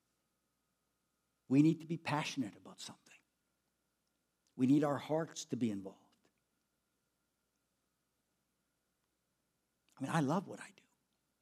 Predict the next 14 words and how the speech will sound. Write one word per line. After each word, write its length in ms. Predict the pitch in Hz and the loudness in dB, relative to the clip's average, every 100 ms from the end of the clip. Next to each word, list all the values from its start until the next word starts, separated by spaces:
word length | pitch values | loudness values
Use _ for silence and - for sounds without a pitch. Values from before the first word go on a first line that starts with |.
| _ _ - | _ _ -18
I 60 | - - - 196 | -16 -12 -8 -8
absolutely 520 | 165 - 151 165 131 | -6 -4 -4 -2 -4
love 140 | 113 | -4
it. 240 | - - _ _ _ _ _ _ _ | -10 -20 _ _ _ _ _ _ _
I 40 | - | -12
just 220 | - - | -10 -8
feel 160 | 165 160 | -4 -4
like 180 | 113 110 | -4 -8
a 40 | |
round 500 | 101 120 156 160 160 - _ - | -6 -4 -2 -4 -8 -14 _ -6
peg 340 | 127 120 120 120 | -2 -2 -4 -10
in 100 | 101 | -16
a 60 | |
round 520 | 95 107 117 123 117 | -8 -6 -6 -8 -10